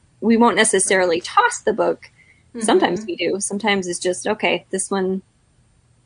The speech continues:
Speaker 1: we've gotta
Speaker 2: It's
Speaker 1: take a
Speaker 2: for
Speaker 1: break
Speaker 2: another
Speaker 1: from."
Speaker 2: time.
Speaker 1: Yeah,
Speaker 2: Yes.
Speaker 1: for another
Speaker 2: <laughs> We gotta
Speaker 1: time.
Speaker 2: wait a while. <laughs>
Speaker 1: Yeah.
Speaker 2: Yeah.
Speaker 1: But yeah,
Speaker 2: So,
Speaker 1: that, um,
Speaker 2: yeah.
Speaker 1: Lexile dot com website has been a real lifesaver.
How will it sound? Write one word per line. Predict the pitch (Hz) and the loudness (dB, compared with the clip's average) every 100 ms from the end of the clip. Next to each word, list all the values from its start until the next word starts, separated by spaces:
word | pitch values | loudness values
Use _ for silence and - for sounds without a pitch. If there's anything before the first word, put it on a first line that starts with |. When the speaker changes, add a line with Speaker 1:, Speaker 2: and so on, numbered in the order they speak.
| _ - - - | _ -20 -14 -8
Speaker 1:
we've | 196 | -2
gotta | 202 175 | 0 -2
Speaker 2:
It's | 202 | -4
Speaker 1:
take | - | -8
a | |
Speaker 2:
for | 202 | -4
Speaker 1:
break | 190 - | 0 -2
Speaker 2:
another | 175 175 | -2 -6
Speaker 1:
from." | 175 | -4
Speaker 2:
time. | 165 147 - | -4 -4 2
Speaker 1:
Yeah, | 185 170 | 4 4
Speaker 2:
Yes. | 175 - | 2 0
Speaker 1:
for | 233 | 4
another | 247 240 | 4 4
Speaker 2:
<laughs> | 226 | 2
We | 254 | 0
gotta | 240 208 | -2 -2
Speaker 1:
time. | 196 | -2
Speaker 2:
wait | 190 | -2
a | 180 | -2
while. | 170 196 240 - 285 - 262 - | -2 -2 -2 -2 -6 -6 -12 2
<laughs> | |
Speaker 1:
Yeah. | 208 226 - 202 311 - | 6 6 6 2 -4 -14
Speaker 2:
Yeah. | 175 160 151 151 170 - _ - - - | -10 -8 -6 -8 -10 -20 _ -20 -20 2
Speaker 1:
But | 220 | 4
yeah, | 214 208 | 6 4
Speaker 2:
So, | 202 | 6
Speaker 1:
that, | 214 202 | 4 4
um, | 190 185 - - | -2 -6 -12 -10
Speaker 2:
yeah. | 190 | -2
Speaker 1:
Lexile | 214 - 226 220 214 | -2 0 0 0 0
dot | 196 - | -2 -2
com | - 190 180 180 - _ | -4 -2 -2 -6 -12 _
website | 202 185 - 180 170 - | -6 -4 -4 -6 -6 -8
has | 180 165 - | -8 -10 -8
been | 175 | -8
a | 175 | -10
real | 190 190 180 175 _ | -10 -8 -6 -8 _
lifesaver. | - 180 185 - 233 208 190 | -6 -6 -4 -6 -6 -4 -4